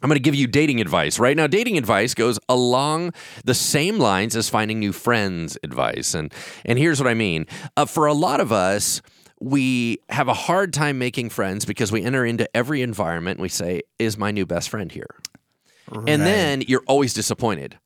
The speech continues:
Speaker 1: You find out one element and go, "Well, we're not gonna be best friends.
Speaker 2: Right.
Speaker 1: We're not gonna be best friends." So you then go, "Ah, forget it," right?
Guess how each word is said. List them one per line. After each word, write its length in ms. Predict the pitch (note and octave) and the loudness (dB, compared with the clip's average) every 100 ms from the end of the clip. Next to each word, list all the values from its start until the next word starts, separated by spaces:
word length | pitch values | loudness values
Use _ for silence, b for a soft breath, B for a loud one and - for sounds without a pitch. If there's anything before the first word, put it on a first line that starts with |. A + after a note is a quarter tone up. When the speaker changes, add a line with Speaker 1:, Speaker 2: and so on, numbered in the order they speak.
| _ | _
Speaker 1:
You 140 | - B2 | -4 0
find 260 | - C#3+ | 2 2
out 140 | B2+ F#2 | 2 2
one 260 | G#2+ A#2+ | 2 2
element 360 | C3 A#2 A2+ G#2+ | 2 0 2 0
and 80 | G2+ | 0
go, 100 | G2 | 2
"Well, 240 | G#2+ A#2 _ _ _ | 2 2 _ _ _
we're 140 | E2+ E2+ | -2 0
not 140 | F2 | 0
gonna 120 | F#2 | 0
be 80 | F2 | -2
best 240 | D#2+ D#2+ - | 0 -2 -2
friends. 300 | A1+ G1+ - | -4 -6 -10
Speaker 2:
Right. 180 | E2+ D#2 | -10 -8
Speaker 1:
We're 80 | - | -4
not 80 | E2 | -2
gonna 100 | E2 | 0
be 100 | E2+ | 0
best 200 | D#2+ - | -2 -2
friends." 240 | C#2 C2 | -4 -2
So 80 | - | -2
you 60 | F#2+ | -2
then 140 | F2+ E2 | -2 0
go, 80 | D#2+ | 2
"Ah, 200 | G#2+ G2+ | 2 0
forget 400 | - D#2 D#2 B1 | -2 -4 -2 -2
it," 140 | - _ _ - | -6 _ _ 0
right? 260 | A2+ C3+ | 2 2